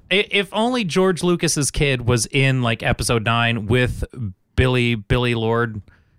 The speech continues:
from, uh, from, from Carrie, Carrie Fisher. That way you could have both of the, like, kid children at least get a chance.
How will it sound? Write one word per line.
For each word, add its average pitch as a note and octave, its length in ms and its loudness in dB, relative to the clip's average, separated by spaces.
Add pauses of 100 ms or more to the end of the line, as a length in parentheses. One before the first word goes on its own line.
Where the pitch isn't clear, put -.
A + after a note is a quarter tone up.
(120)
from, A2+ 680 -2
uh, G#2+ 360 -2
from, G#2+ 380 -4
from A2 260 -4
Carrie, A2+ 400 -2 (180)
Carrie A#2+ 240 0
Fisher. B2 440 -4 (480)
That C3+ 180 -2
way C3 180 -2
you A#2+ 220 -4
could B2+ 100 -6
have A2 480 -2
both B2 300 0
of A#2 160 -4
the, A2+ 280 -2
like, G#2+ 200 -4 (160)
kid B2 280 -2
children B2 600 0
at C3 80 0
least C3 220 0
get C3 100 0
a B2+ 60 -4
chance. B2+ 460 -4